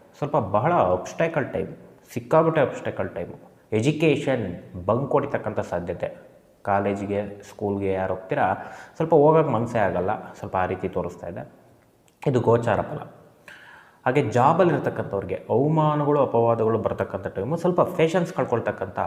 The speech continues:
ಒಂದು ತಿಂಗಳಾಗುತ್ತೆ. ಸ್ವಲ್ಪ ಕಿರಿಕಿರಿ, ಜಾಬಿಂದ ತೆಗಿತಕ್ಕಂಥ ಸಾಧ್ಯತೆ ಇದೆ ಅಥವಾ ನೀವೇ ಬಿಡ್ತಕ್ಕಂಥ ಸಾಧ್ಯತೆಗಳಿದೆ. ಸಮಾಧಾನವಾಗಿದ್ದರೆ ಸಾಲ್ವ್ ಆಗುತ್ತೆ.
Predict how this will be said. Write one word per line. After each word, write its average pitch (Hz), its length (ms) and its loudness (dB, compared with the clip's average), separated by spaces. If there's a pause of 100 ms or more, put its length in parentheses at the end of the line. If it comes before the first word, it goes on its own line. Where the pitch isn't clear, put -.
(240)
ಒಂದು 90 160 -6
ತಿಂಗಳಾಗುತ್ತೆ. 87 760 -6 (200)
ಸ್ವಲ್ಪ 113 160 -6
ಕಿರಿಕಿರಿ, 117 720 -4 (160)
ಜಾಬಿಂದ 143 640 4
ತೆಗಿತಕ್ಕಂಥ 139 640 2
ಸಾಧ್ಯತೆ 104 480 -2
ಇದೆ 107 120 -2
ಅಥವಾ 104 240 -4
ನೀವೇ 107 200 0
ಬಿಡ್ತಕ್ಕಂಥ 104 580 -2
ಸಾಧ್ಯತೆಗಳಿದೆ. 98 1080 -2 (280)
ಸಮಾಧಾನವಾಗಿದ್ದರೆ 120 760 -2
ಸಾಲ್ವ್ 92 280 -2
ಆಗುತ್ತೆ. 85 320 -6